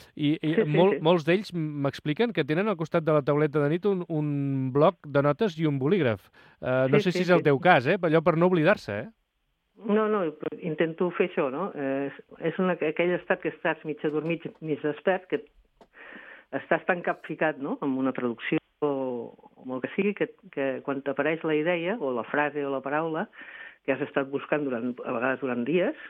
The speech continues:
Speaker 2: doncs, i això, intentar, intentar ser prou conscient per dir, eh, d'en recordar-te l'endemà, al matí, quan m'aixequi, el primer que faré serà, serà escriure-ho, no? No, no tinc el, el bloc de notes i el llapis, però, però sí, sí,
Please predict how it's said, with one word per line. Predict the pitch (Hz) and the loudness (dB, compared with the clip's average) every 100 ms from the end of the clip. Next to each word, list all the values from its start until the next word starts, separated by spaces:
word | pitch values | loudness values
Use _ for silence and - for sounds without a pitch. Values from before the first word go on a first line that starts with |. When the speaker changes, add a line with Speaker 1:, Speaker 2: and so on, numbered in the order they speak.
| - _ - - - - | -20 _ -20 -20 -20 -12
Speaker 2:
doncs, | 151 147 147 | -2 -2 -2
i | 151 | -4
això, | - 139 | -2 0
intentar, | 143 139 139 135 127 120 113 | 0 -2 -2 -2 0 -2 -4
intentar | 147 147 147 147 151 | -8 -4 -2 0 -2
ser | 156 | -2
prou | 147 156 | -2 -2
conscient | 160 156 - 175 | -2 -4 -4 -2
per | 151 | -2
dir, | 143 143 - | 0 -2 -4
eh, | 135 131 120 120 113 120 - - | -6 -4 -2 -4 -6 -10 -12 -8
d'en | 147 147 | -4 -2
recordar-te | 151 156 143 139 160 | 0 0 -2 -2 -2
l'endemà, | 151 143 131 131 214 262 | -2 -2 -2 -2 -4 -8
al | 131 | -6
matí, | 123 131 | -4 -4
quan | 139 143 | -4 -2
m'aixequi, | 123 - 143 | -2 -4 -2
el | 202 | -2
primer | 135 135 135 | -2 -4 -4
que | |
faré | 127 139 147 | -2 -2 0
serà, | 131 113 117 - - - - - - | -2 -4 -8 -20 -20 -18 -16 -14 0
serà | 139 131 123 117 | 0 2 -2 -6
escriure-ho, | 127 - 147 123 117 117 131 | -8 -2 0 0 -6 -10 -6
no? | 185 127 | -2 -2
No, | 127 135 | 0 0
no | 139 | 2
tinc | 135 143 | 0 0
el, | 135 131 135 139 - | 0 -2 -2 -2 -2
el | 165 | -2
bloc | 143 147 139 | -2 -2 -2
de | |
notes | 139 143 147 135 | -2 -2 -4 -4
i | 135 | -2
el | 139 | 0
llapis, | 147 - 202 - | -2 -2 -6 -2
però, | 143 123 123 127 - - - - - - | -2 -2 -4 -8 -18 -18 -14 -12 -14 -12
però | - 139 - | -2 -2 0
sí, | 147 | -2
sí, | 139 | -2